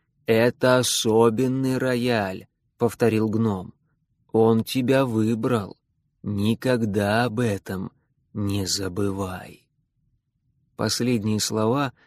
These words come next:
гном произнёс совсем другим голосом, низким, каким-то потусторонним. Произнёс так, будто ставил последнюю точку.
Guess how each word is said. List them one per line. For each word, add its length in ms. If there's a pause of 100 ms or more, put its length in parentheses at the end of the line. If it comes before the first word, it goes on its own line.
(200)
гном 340
произнёс 600
совсем 500
другим 480
голосом, 720 (300)
низким, 760 (300)
каким-то 600 (300)
потусторонним. 1160 (580)
Произнёс 680
так, 340 (220)
будто 320
ставил 460
последнюю 640
точку. 720